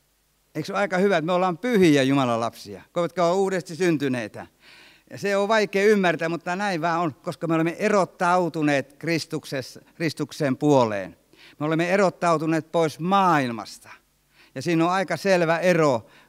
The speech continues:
Me tiedämme, että mistä itse kukin on lähtenyt. Mutta Jumala haluaa, että yhdistetään, että me voidaan olla hänen lapsinaan. Vyöttäydytään todella.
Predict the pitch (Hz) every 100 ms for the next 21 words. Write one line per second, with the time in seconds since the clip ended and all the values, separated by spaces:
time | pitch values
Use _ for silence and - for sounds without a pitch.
0 | - 143 180 196 180 156 156 139 160 -
1 | 175 160 160 165 151 143 135 135 156 -
2 | 139 120 101 _ _ _ _ _ _ _
3 | _ _ - 131 160 165 156 143 170 160
4 | 139 139 127 - _ 123 - - 156 151
5 | 131 - 135 127 127 120 113 - _ _
6 | _ _ _ _ _ _ _ - 131 131
7 | 135 143 135 135 135 135 110 165 151 131
8 | 139 - 127 104 92 - _ _ _ 98
9 | 151 180 175 - 151 139 131 139 127 117
10 | 147 127 110 98